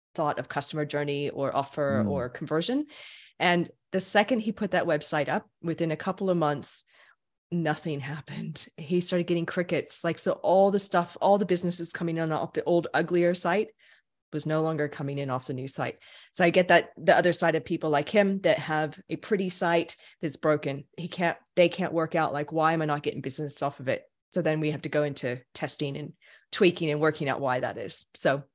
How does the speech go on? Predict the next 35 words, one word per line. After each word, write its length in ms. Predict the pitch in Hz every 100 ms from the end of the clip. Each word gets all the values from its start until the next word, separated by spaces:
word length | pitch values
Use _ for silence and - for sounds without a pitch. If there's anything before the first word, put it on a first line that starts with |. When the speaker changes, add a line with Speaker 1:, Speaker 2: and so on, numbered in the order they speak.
| _ -
Speaker 1:
those 180 | 233 233
are 40 |
the 80 | 240
two 160 | -
sides. 400 | 170 131 - - - _ _ _ _ _ -
Speaker 2:
I 40 | 170
think 160 | 240
that's 240 | - 247 202
really 180 | 185
important 520 | 170 127 - 139 123 127
because, 760 | 127 - 135 131 127 120 - - -
again, 480 | 131 135 131 120 107 _ _ _ _ _ _ _ _ _ _ _ _ _ _ _ _ _ _ _ -
this 260 | 190 208
is 140 | 226 175
about 240 | 147 143
a 60 | 120
digital 340 | 131 123 117
marketing 400 | 113 107 113 107
strategy, 580 | - 107 104 120 196 254 _ _ _ _ _ -
and 420 | 131 131 131 123 - _ _ -
ads 320 | 180 202 160
Speaker 1:
It 40 |
Speaker 2:
are 40 | 165
Speaker 1:
is. 60 |
Speaker 2:
great 260 | 139 131 120 -
when 200 | 135 135
they're 100 | 131
used 440 | 120 127 127 -
in 100 | 113
the 80 | 110
right 240 | 104 95
way. 320 | 90 95 76 73
So 480 | - 139 131 127 127 - _ _
we've 220 | 147 185
engaged, 600 | 175 151 143 143 120 -